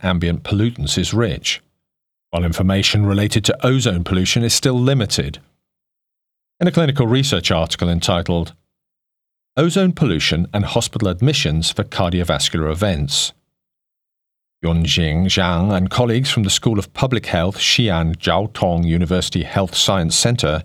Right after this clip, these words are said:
in Xi'an, China, examined the potential acute effects of exposure to ambient ozone pollution on hospital admissions for cardiovascular events in China.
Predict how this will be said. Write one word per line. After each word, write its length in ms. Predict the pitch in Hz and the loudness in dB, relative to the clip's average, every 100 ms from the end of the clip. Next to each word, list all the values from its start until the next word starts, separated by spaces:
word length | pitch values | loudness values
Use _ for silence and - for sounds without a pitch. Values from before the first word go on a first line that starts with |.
| - | -8
in 80 | - | -4
Xi'an, 420 | - - 80 76 | -2 0 0 0
China, 480 | - 127 123 76 87 - _ _ _ _ _ _ _ | 0 0 0 0 -4 -6 _ _ _ _ _ _ _
examined 400 | 135 113 143 196 | 0 2 2 2
the 60 | 202 | 0
potential 540 | 190 - 127 98 - | 0 0 0 0 -2
acute 340 | 92 - 143 147 | -2 0 0 0
effects 420 | 143 67 71 - | -2 -2 -2 -2
of 100 | 92 | -2
exposure 680 | 90 - - 120 104 71 69 | -2 -2 0 0 0 -2 -2
to 220 | - - - | -4 -4 -2
ambient 360 | 101 98 92 - | 0 0 0 0
ozone 400 | 113 123 104 80 | 0 0 0 -2
pollution 560 | 71 69 67 - 69 71 - _ | -2 -4 -2 -2 -2 -4 -8 _
on 140 | - 113 | -2 -2
hospital 500 | - - - 156 143 | 0 -2 0 -2 0
admissions 580 | 110 69 - 71 71 | 0 0 0 -2 -2
for 100 | - | -6
cardiovascular 760 | - - 80 76 80 - 85 71 | -6 -2 -2 -2 -2 -2 -2 -2
events 460 | 71 117 95 - - _ - | 0 0 0 -2 -6 _ -4
in 120 | 113 | -2
China. 500 | - 151 117 78 57 | 2 0 0 -2 -4